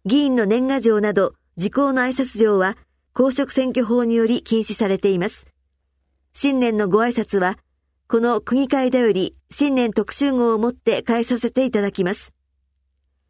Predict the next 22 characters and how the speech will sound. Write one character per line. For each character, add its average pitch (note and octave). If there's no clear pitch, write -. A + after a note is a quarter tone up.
以 B3+
上、 G3
新 C#4+
年 B3
を G#3
迎 G#3+
え G#3+
て -
各 C4+
会 C4
派 G#3+
の F#3+
抱 B3+
負 C4
を C4
お B3+
伝 A3
え G#3+
し G3+
ま G3+
し -
た。 -